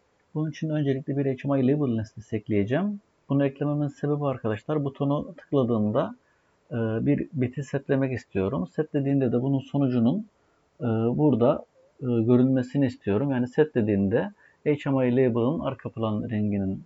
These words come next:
yeşil, resetlendiğinde de kırmızı görünmesini istiyorum. E, bunun için arkadaşlar H M I label'ın Dynamic Property özelliğinden,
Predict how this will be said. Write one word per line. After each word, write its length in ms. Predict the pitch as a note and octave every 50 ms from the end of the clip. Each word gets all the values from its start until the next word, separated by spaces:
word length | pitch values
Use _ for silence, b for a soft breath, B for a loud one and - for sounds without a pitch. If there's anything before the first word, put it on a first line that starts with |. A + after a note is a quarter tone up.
| -
yeşil, 520 | C3 A2 G#2 G2+ G#2 - - D#3 F3 F#3 G3 b b b b _ _ -
resetlendiğinde 720 | D#3 D3 - B2 G#2+ - - G#2 G2+ G2+ G#2 G#2 G#2+ A#2+ C3+
de 100 | E3 D#3
kırmızı 420 | - - C#3+ C3 B2+ B2+ B2 B2
görünmesini 600 | G#2+ A2 G2+ G2 F#2 F2+ F#2 F2+ - - - G2
istiyorum. 500 | E2 - _ _ - F#2+ G2 C#3+ F#3 A3 b b b b b b b _ -
E, 40 | B2+ A#2 A2+ A2 A2 A#2 - _ - F#3+ - - _ _ _ _ _ _ _ _ _ _ _ _ _ -
bunun 220 | E3 E3 C#3 A#2+ A2
için 200 | - - A2 G#2+
arkadaşlar 680 | G2+ G2+ - - G2+ G#2 G2 - - C3+ D3 - - - _ _ _ _ -
H 240 | C#3+ B2+ - - C3
M 140 | C3 B2+
I 80 | B2 B2+
label'ın 360 | C3+ C3 A#2 A#2+ C3+ C#3+ C3
Dynamic 280 | B2+ B2 B2+ B2+ B2+ -
Property 440 | - B2+ B2 - C3 B2+ B2 - A#2+
özelliğinden, 640 | G#2 G#2+ G#2 G#2 G#2 G#2+ G#2 A2 C3 C#3+ E3+ F#3+